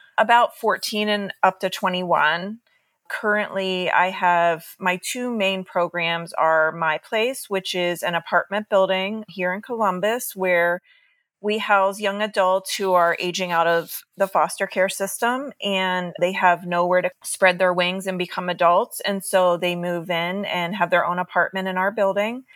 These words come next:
We have staff there twenty-four seven who help teach all about becoming an adult. And then the other program, which I can go into a lot more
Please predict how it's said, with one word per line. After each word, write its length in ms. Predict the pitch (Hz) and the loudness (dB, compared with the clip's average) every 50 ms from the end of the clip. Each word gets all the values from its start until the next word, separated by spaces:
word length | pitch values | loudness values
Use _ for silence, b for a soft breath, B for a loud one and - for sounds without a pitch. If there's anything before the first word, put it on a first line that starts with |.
| b b | b b
We 100 | 185 185 | -2 2
have 120 | 185 180 180 | 2 2 0
staff 380 | - - - 175 170 170 175 - | -2 2 6 6 6 6 4 0
there 120 | 202 196 | -2 -2
twenty-four 520 | 190 - - 196 185 190 185 - 202 190 180 | -2 -2 -4 -4 -4 -4 -6 -4 -6 -6 -4
seven 500 | - - 180 175 175 214 233 247 247 247 | 0 2 2 2 2 0 -4 -4 -6 -6
who 200 | 220 214 202 196 | -4 -4 -4 -2
help 460 | 190 - 185 180 180 185 202 - - | 0 2 4 4 6 4 2 0 -6
teach 800 | - 185 175 180 208 254 - - - - - - - - - - | -6 -4 -2 -2 -4 -4 -4 -6 -4 -4 -4 -4 -6 -8 -10 -6
all 280 | - - 170 170 170 175 | 0 2 2 2 2 0
about 540 | 170 - 170 160 156 160 165 170 170 - _ - 170 | 0 2 4 4 6 4 4 2 0 -4 _ -12 -10
becoming 440 | 175 180 175 - 196 170 175 175 180 | -8 -6 -6 -4 -4 -4 -4 -2 -4
an 80 | 180 180 | -2 -2
adult. 640 | 175 175 - 180 180 170 - - - - - - - b b b b b b b b b b - | -2 2 2 2 2 2 0 -4 -8 -12 -16 -16 -18 b b b b b b b b b b -2
And 200 | - 180 175 175 | -2 0 2 2
then 200 | 175 170 170 170 | 2 2 2 0
the 100 | 170 175 | 2 4
other 220 | 180 190 208 214 | 4 4 4 2
program, 800 | 208 - 214 196 190 180 185 185 180 180 175 175 175 175 175 - | -2 2 2 2 2 2 0 0 0 0 0 0 0 -2 -4 -6
which 180 | - 170 - 190 | -8 -6 0 0
I 80 | 175 | 0
can 200 | 185 - 180 175 | 0 0 -6 -6
go 180 | 170 180 175 170 | -2 -2 -2 -2
into 360 | 170 170 175 - - 180 165 | -2 -4 -6 -6 -4 -2 0
a 60 | 165 | 2
lot 360 | 165 165 160 165 160 - - - _ - | 4 6 6 6 6 4 0 -2 _ -8
more 540 | 185 196 170 170 160 156 156 160 156 139 | -6 -4 -2 0 2 2 2 2 2 0